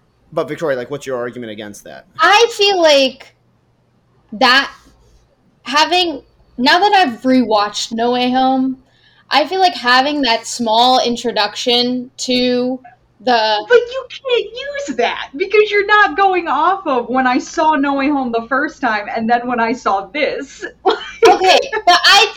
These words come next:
Speaker 2: think the smaller introduction of the multiverse was a, like, an easier transition into then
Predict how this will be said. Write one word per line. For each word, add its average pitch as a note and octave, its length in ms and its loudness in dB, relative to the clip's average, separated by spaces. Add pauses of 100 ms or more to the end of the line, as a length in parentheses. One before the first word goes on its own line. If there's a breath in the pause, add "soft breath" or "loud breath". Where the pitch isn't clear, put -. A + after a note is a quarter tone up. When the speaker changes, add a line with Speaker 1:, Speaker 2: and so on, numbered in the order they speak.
(140)
Speaker 2:
think - 280 -10
the E4 100 2
smaller C#4+ 580 4
introduction D#4+ 880 -2 (100)
of C4+ 180 2
the C#4+ 80 -2
multiverse D4 1000 0 (440)
was B3+ 340 0
a, B3+ 340 2
like, C4 200 0
an B3+ 200 0
easier C#4 680 2
transition A#3 720 -2
into A3+ 340 -6
then G#3+ 540 -2